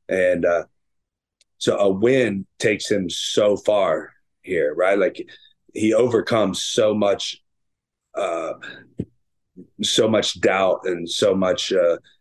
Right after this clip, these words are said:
hate, or I don't know if it's hate, but, you know, so much questions around him. He overcomes all these things.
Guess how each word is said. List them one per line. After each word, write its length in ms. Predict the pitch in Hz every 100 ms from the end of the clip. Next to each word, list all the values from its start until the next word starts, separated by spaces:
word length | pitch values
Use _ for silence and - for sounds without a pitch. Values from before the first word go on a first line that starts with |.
| -
hate, 440 | 113 107 107 113
or 260 | 92 85 80 92
I 60 |
don't 80 | 104
know 80 | 95
if 80 | 90
it's 140 | 87
hate, 360 | - 92 104 -
but, 200 | 87 98
you 120 | 104
know, 140 | 92
so 200 | 85 -
much 400 | 110 101 - - _ -
questions 540 | - 92 - 110 98
around 320 | 90 92 98 87
him. 100 | 78
He 160 | 87
overcomes 680 | 101 117 110 - 113 98 87
all 320 | 92 101 104
these 220 | 95 87 -
things. 360 | 101 92 82